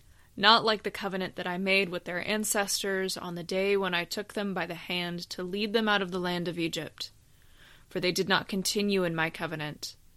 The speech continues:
and so I had no concern for them, says the Lord.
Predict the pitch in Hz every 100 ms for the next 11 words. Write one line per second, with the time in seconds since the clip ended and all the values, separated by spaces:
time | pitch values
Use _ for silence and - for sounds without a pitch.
0 | - - - 196 - 196 190 202 208 214
1 | 220 220 240 - 233 233 220 175 156 147
2 | 151 - - 180 160 - 156 156 147 -